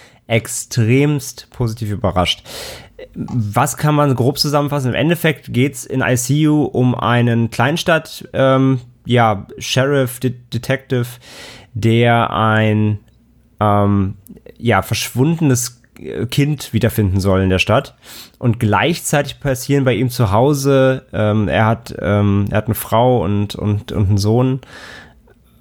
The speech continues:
ähm, ja, passieren dort irgendwie seltsame Dinge bei ihnen im Haus. Irgendwie so ein bisschen Richtung übernatürlich oder zumindest irgendwie Bilder hängen plötzlich schief oder solche Geschichten. Und, ähm, zudem hat er mit seiner Frau gerade einen Zwist,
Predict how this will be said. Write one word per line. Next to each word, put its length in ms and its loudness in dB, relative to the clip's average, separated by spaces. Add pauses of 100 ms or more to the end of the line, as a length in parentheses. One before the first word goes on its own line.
(120)
ähm, 480 4 (580)
ja, 200 2
passieren 480 0
dort 640 0
irgendwie 340 0
seltsame 500 2
Dinge 380 2 (640)
bei 100 0
ihnen 160 2
im 160 2
Haus. 300 0
Irgendwie 200 2
so 80 0
ein 40 2
bisschen 240 0
Richtung 420 2
übernatürlich 640 0
oder 100 2
zumindest 460 -2
irgendwie 240 0
Bilder 440 0
hängen 200 2
plötzlich 260 0
schief 320 0
oder 100 0
solche 240 0
Geschichten. 420 -2 (640)
Und, 420 2
ähm, 240 2
zudem 420 2
hat 100 2
er 60 4
mit 100 2
seiner 200 4
Frau 260 0
gerade 220 -2
einen 80 -2
Zwist, 580 -4